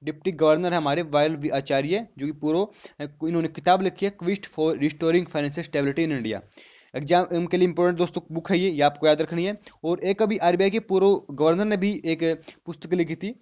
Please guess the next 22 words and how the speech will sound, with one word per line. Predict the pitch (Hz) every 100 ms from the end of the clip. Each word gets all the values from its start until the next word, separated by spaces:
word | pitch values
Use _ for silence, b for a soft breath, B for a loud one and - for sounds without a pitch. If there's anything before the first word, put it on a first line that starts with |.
| _ _ 139
जो | 151
कौन | 147 180 208
है, |
उर्जित | 180 170 165
पटेल, | 160 175 190
उन्होंने | 160 170 202
एक | 202
पुस्तक | 175 - 175
लिखी | 165 170
जिसका | 156 - 165
नाम | 151 165
है | 202 B B -
Overdraft | 175 185 160 180 202 - - 170
Saving | 165 185 175
the | 160 160
Indian | 165 156 170 -
Saver, | 165 139 117 - _ _ _ 139
Overdraft | 160 170 151 156 170 - - -
Saving | 151 156 180 151
the | 160
Indian | 160 147 147 151 -
Saver, | 139